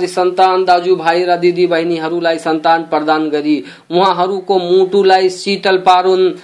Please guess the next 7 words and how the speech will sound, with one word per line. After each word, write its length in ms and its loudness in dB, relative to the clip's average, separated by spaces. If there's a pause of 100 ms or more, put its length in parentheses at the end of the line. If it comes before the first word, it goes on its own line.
(160)
र 180 2
हामी 360 0
सबैलाई 840 0 (300)
शियाको 680 2
वास्तविकताबाट 1900 0 (1160)
अवगत 420 4
गरून् 460 2